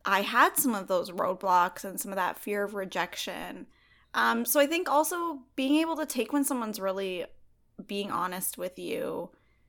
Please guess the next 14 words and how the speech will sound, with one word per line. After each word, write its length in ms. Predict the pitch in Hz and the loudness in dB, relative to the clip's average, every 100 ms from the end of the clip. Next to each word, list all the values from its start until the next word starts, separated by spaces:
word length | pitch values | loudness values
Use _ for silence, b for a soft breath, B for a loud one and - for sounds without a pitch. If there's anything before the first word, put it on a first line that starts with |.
| _ - | _ -2
and 160 | 233 | 2
being 200 | 226 233 | 6 6
able 240 | 226 220 220 | 8 6 4
to 100 | 226 | 2
kind 280 | - 214 214 | 0 -2 -2
of 340 | 202 190 190 - _ | -4 -4 -8 -18 _
reflect 440 | 196 - 175 180 | -2 0 -4 0
on 140 | 196 196 | 0 2
that 160 | 185 | 2
a 60 | 185 | 2
little 220 | 185 190 | 0 0
bit. 200 | 190 185 | 0 -2
Like, 180 | 185 185 | -2 0
I 640 | - 185 196 208 214 208 202 | 2 4 6 4 2 2 -2